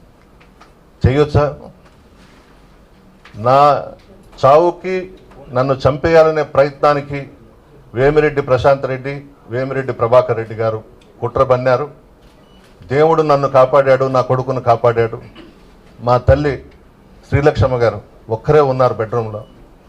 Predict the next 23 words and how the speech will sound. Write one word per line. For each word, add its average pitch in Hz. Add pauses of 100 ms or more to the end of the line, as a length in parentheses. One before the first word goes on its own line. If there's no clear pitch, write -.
(560)
లోపలికి 135
జొరబడిపోయి 127
కొట్టబోతుంటే 123 (960)
వెనక 151
ఎవరో 139
ఆపారు, 127
"వద్దురా, 135
పెద్ద 120
ఆమె, 127
ఆమె 117
జోలికి 120
పోవద్దు" 120
అని 117
అంటే 113 (1080)
ఆ 131
రూమ్లో 185
కూడా 151 (800)
ఏసీని 139
పగలగొట్టారు, 135 (1700)
టీవీని 175
పగలగొట్టేశారు. 120 (640)
ప్రతి 135
రూమ్లో 170